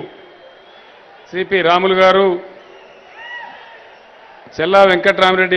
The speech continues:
ఎంఎల్సీ గారు, మందా జగన్నాథం గారు, ఎక్స్ ఎంపీ మరియు రాష్ట్ర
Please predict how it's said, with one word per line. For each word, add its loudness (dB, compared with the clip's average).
ఎంఎల్సీ -2
గారు, 0
మందా 4
జగన్నాథం 2
గారు, 4
ఎక్స్ -6
ఎంపీ 0
మరియు 4
రాష్ట్ర 2